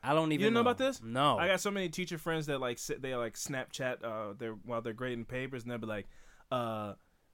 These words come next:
Speaker 2: th-, this, uh, like, what is it? Like, um,
Speaker 1: Well, like, tonight with the number two.
Speaker 2: Shit
Speaker 1: And
Speaker 2: like that. Shit like that.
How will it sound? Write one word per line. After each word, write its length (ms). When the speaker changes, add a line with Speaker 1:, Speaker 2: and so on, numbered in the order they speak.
Speaker 2:
th-, 140
this, 680
uh, 840
like, 180
what 120
is 100
it? 80
Like, 240
um, 400
Speaker 1:
Well, 80
like, 180
tonight 400
with 120
the 80
number 180
two. 400
Speaker 2:
Shit 180
Speaker 1:
And 100
Speaker 2:
like 140
that. 220
Shit 220
like 160
that. 280